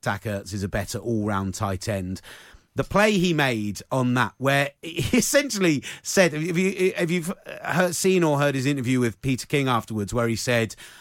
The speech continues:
I was glad he grabbed the face mask. I knew I was gonna run for another ten or fifteen yards, and I was gonna get another fifteen yards on the end of it, and he was coming with me if he was gonna keep holding on.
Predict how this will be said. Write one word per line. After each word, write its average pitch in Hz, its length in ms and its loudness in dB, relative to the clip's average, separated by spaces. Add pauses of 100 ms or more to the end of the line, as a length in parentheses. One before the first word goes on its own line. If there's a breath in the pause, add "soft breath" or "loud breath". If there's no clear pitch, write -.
(140 loud breath)
I - 80 -4
was 135 140 -2
glad 208 240 4
he 190 60 2
grabbed 139 240 2
the - 80 -8
face 117 340 -2
mask. 107 440 -2 (180)
I 110 60 -2
knew 185 200 4
I 226 100 4
was 170 140 2
gonna 143 160 0
run 127 220 2
for 107 120 -2
another 117 200 2
ten 117 220 0
or 113 60 0
fifteen 117 440 0
yards, 107 360 0 (200 loud breath)
and 143 120 2
I - 20 2
was 143 100 0
gonna 131 200 0
get 117 100 -2
another 117 200 -2
fifteen 120 340 -2
yards 117 260 0
on 113 80 -2
the 120 120 2
end 113 120 0
of 110 80 0
it, 110 140 -2 (200 loud breath)
and 160 100 4
he 175 100 6
was 160 140 2
coming 170 280 4
with 143 140 2
me 120 240 2 (140 soft breath)
if 120 100 -4
he 135 80 4
was 120 120 0
gonna 120 180 0
keep 120 200 -4
holding 107 320 -2
on. 92 240 -6